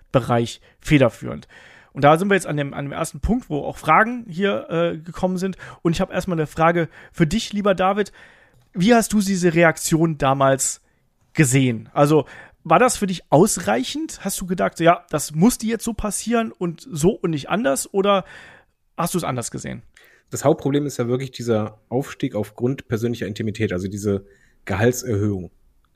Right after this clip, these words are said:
Speaker 2: Ich glaub, das ist halt das, das größte Problem. Nicht die Zahlung, die hat er ja privat gemacht, sondern halt wirklich dieses, ähm,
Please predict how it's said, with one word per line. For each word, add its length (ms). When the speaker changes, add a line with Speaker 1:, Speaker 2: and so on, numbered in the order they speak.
Speaker 2:
Ich 100
glaub, 140
das 140
ist 120
halt 120
das, 180
das 180
größte 380
Problem. 400
Nicht 180
die 120
Zahlung, 420
die 80
hat 100
er 60
ja 160
privat 400
gemacht, 360
sondern 240
halt 200
wirklich 300
dieses, 480
ähm, 440